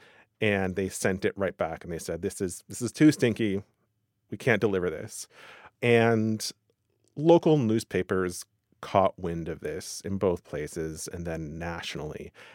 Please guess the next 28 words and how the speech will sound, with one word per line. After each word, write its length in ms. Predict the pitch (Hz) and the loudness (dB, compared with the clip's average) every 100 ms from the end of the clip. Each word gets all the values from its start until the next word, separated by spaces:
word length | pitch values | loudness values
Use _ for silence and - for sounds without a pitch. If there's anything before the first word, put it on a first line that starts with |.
| - _ | -20 _
The 100 | - | 4
two 600 | 139 - 156 151 147 147 - | 4 6 8 8 8 6 4
postmasters 1160 | - 127 - 120 113 110 - 104 101 98 - - _ _ _ _ | 6 6 6 4 4 2 2 2 2 -2 -12 -16 _ _ _ _
tried 320 | - 143 165 | 6 8 8
to 100 | - | 4
take 260 | 110 107 95 | 0 0 4
it 100 | 101 | 4
all 180 | 104 101 | 4 2
the 40 | |
way 120 | 95 | 2
to 100 | 92 | -2
Washington, 460 | 98 92 - 90 85 | -2 -2 -2 -4 -4
D 120 | 85 | -4
C. 200 | 85 - | -6 -6
They 120 | 82 | -6
contacted 640 | 82 - 87 87 - 87 80 | -4 -4 -2 -2 -2 -4 -4
the 80 | 85 | -4
postmaster 540 | 90 90 87 85 92 | -4 -4 -6 -6 -6
general 540 | 82 117 143 139 139 - - - - | 2 4 4 2 0 -6 -18 -20 -8
and 200 | 104 95 | -2 -2
said, 260 | - 87 82 | 2 0 0
you 80 | 90 | -2
know, 120 | 90 | -4
"Can 220 | - 110 | -2 0
you 120 | 101 | 2
resolve 560 | 104 95 104 95 95 87 | 2 2 4 6 4 2
this 160 | 90 - | -2 -2
dispute?" 640 | 98 - 147 104 90 | -4 0 4 6 4